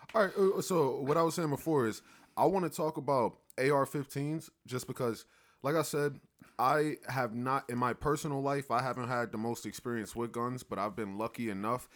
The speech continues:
to have multiple friends with experience with guns. So I have people I could discuss certain things with.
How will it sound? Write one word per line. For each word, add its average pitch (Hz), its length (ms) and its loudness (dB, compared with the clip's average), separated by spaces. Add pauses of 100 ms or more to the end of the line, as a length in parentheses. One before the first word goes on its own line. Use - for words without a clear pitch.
(320)
to 120 100 -2
have 110 240 -2
multiple 117 540 -2
friends 147 540 -2
with 147 200 -2
experience 165 600 0
with 160 140 0
guns. 180 360 -2 (320)
So 123 560 0
I 117 140 2
have 120 220 0
people 117 260 -2
I 110 80 2
could 95 160 -10
discuss 127 420 -4
certain 117 260 -2
things 117 340 -4
with. 120 280 -4